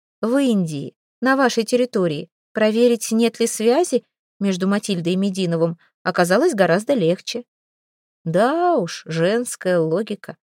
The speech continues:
хмыкнул Джай. «Но ведь именно благодаря ей мы нашли преступника, правда?»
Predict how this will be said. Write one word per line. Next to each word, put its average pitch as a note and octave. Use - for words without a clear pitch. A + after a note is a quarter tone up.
хмыкнул F#3
Джай. F3+
«Но F#3
ведь F3+
именно F3+
благодаря E3
ей F3
мы D4+
нашли G#3
преступника, -
правда?» B3+